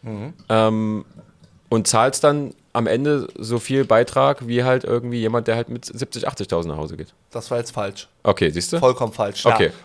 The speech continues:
Speaker 1: Unten drunter, unter der achtundfünfzigtausend zahlst
Speaker 2: Ja.
Speaker 1: du halt immer, also wenn du jetzt sagst fünfzigtausend, dann bist du ein pflichtversichertes Mitglied.
Speaker 2: Genau.
Speaker 1: So, und da zahlst du dann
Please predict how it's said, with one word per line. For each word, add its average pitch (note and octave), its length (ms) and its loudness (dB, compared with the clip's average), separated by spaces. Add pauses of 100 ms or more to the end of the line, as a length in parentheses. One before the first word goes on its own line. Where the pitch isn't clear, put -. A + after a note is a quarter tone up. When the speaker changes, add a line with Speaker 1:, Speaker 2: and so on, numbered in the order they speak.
Speaker 1:
Unten E3+ 320 2
drunter, A#3 640 4
unter G3 340 0
der E3+ 200 4
achtundfünfzigtausend F3 1040 -2
zahlst F#2+ 360 2
Speaker 2:
Ja. D#3 40 -2
Speaker 1:
du D3+ 60 4
halt B2+ 140 4
immer, D#3 180 4
also D3 220 6 (260)
wenn B2+ 120 -4
du C3+ 60 0
jetzt C3 100 -4
sagst B2 220 0
fünfzigtausend, F3+ 680 0
dann D3 60 -2
bist D3 140 -6
du D3+ 40 -2
ein C3 60 -2
pflichtversichertes B2+ 760 -6
Mitglied. A2+ 400 -6 (100)
Speaker 2:
Genau. F#2 280 4
Speaker 1:
So, A2+ 320 2 (160)
und G#2 200 -8
da B2 220 4
zahlst E3+ 320 4
du F3+ 40 -8
dann F3+ 220 4